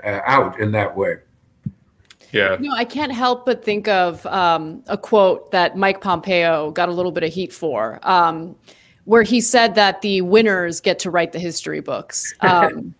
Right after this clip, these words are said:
Speaker 3: yeah.
Speaker 1: Yeah, well, now the losers are writing them, at least the people who
Speaker 2: Right.
Speaker 1: supported Reconstruction, uh, <laughs> in a way. Um, yeah, well, I don't think we should take Pompeo as our guide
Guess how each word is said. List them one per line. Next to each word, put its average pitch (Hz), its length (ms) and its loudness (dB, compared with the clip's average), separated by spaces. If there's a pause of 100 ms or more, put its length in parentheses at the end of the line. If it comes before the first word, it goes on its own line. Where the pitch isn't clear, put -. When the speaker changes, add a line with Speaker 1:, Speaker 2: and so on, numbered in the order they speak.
(880)
Speaker 3:
yeah. 185 260 4
Speaker 1:
Yeah, 165 80 4
well, 156 420 0
now 208 200 4
the 214 100 4
losers 190 500 4
are 143 60 6
writing 131 420 4
them, 113 260 0 (300)
at 135 160 4
least 165 260 4
the 147 80 0
people 175 320 2
who 147 60 4
Speaker 2:
Right. 139 100 4
Speaker 1:
supported 156 560 0
Reconstruction, 147 960 2
uh, 123 300 0
<laughs> - 20 -12
in 139 160 6
a 135 80 4
way. 131 320 4 (480)
Um, 139 500 2 (640)
yeah, 156 400 6
well, 170 260 8
I 190 80 6
don't 208 240 4
think 165 160 4
we 156 80 2
should 147 160 0
take 143 220 0
Pompeo 139 560 2
as 127 220 4
our 117 180 2
guide 127 580 4